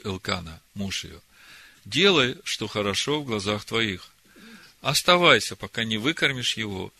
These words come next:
лишь бы исполнил Господь слово своё». И осталась жена,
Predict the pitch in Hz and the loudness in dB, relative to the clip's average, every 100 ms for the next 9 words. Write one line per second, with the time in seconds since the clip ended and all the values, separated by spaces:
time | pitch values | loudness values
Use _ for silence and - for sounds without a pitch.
0 | - - - _ - 120 117 107 98 - | -20 -20 -20 _ -2 0 2 2 0 2
1 | 123 147 165 156 139 - 113 117 - - | 2 2 2 0 0 0 -2 -2 -2 -12
2 | _ - 101 98 98 98 123 _ - - | _ -6 -2 0 0 -2 -4 _ -8 -4
3 | 92 87 76 87 _ _ _ _ _ - | -2 -4 -6 -14 _ _ _ _ _ -20
4 | - - - - 147 190 - 160 151 135 | -20 -20 -20 0 2 4 4 6 6 4
5 | 135 127 117 117 | 2 2 0 0